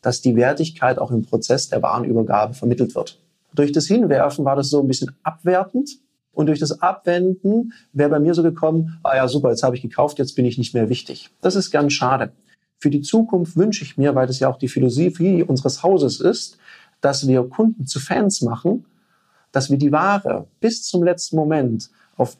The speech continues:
dem Level als Standard präsentieren und auch übergeben, dass bei den Kunden auf gar keinen Fall Kaufreue entstehen kann und der Kunde sehr gerne wiederkommt, weil er merkt, wir bleiben bei ihm auch nach dem Verkauf.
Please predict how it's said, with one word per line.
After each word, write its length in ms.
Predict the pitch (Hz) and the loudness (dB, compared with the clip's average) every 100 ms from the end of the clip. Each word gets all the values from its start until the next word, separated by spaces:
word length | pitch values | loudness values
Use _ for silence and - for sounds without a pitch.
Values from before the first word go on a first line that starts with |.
| - | -2
dem 180 | 202 202 | 0 4
Level 480 | 170 180 165 127 - | 4 4 4 0 -2
als 200 | - 127 | -2 -2
Standard 720 | - 170 185 - 113 - - _ _ _ _ _ _ | 0 0 2 0 -2 -8 -18 _ _ _ _ _ _
präsentieren 680 | - 127 131 131 185 202 165 | -2 0 2 0 0 2 2
und 40 | |
auch 140 | - - | 0 0
übergeben, 840 | 135 123 175 202 190 170 175 202 - _ | 0 0 2 2 2 2 0 -2 -10 _
dass 240 | 135 131 - 131 | -6 -4 -2 0
bei 120 | 135 | 2
den 140 | 127 123 | 2 0
Kunden 300 | 202 202 143 | 0 0 0
auf 160 | 127 | 0
gar 180 | 156 196 | 0 -2
keinen 220 | 202 170 | 0 -2
Fall 400 | 160 175 151 - - _ _ | 0 0 2 0 -6 _ _
Kaufreue 580 | - - 135 131 156 156 | -18 -2 -2 0 -2 0
entstehen 540 | 170 170 - 175 180 185 | 0 -4 0 2 2 2
kann 320 | 190 277 - _ - - - | -2 -2 -8 _ -20 -18 0
und 180 | 196 170 | 2 2
der 140 | 151 | 0
Kunde 340 | - 147 139 | 2 4 4
sehr 300 | 120 120 147 | 2 2 2
gerne 340 | 147 127 123 123 | 0 0 0 2
wiederkommt, 560 | 165 143 - 131 143 | 2 2 0 0 0
weil 140 | 143 117 | -2 -4
er 100 | 117 | 0
merkt, 380 | 117 123 156 _ _ _ | 2 2 -2 _ _ _
wir 220 | - 123 143 | -4 0 4
bleiben 320 | 135 127 123 | 4 2 2
bei 220 | 110 135 | 0 2
ihm 200 | 139 135 - | 0 -2 -6
auch 200 | 113 123 | -6 -2
nach 260 | 113 113 | -2 -4
dem 300 | - 113 110 _ _ _ _ _ _ | -2 -2 -2 _ _ _ _ _ _
Verkauf. 460 | - 110 120 - | -10 -6 -4 -4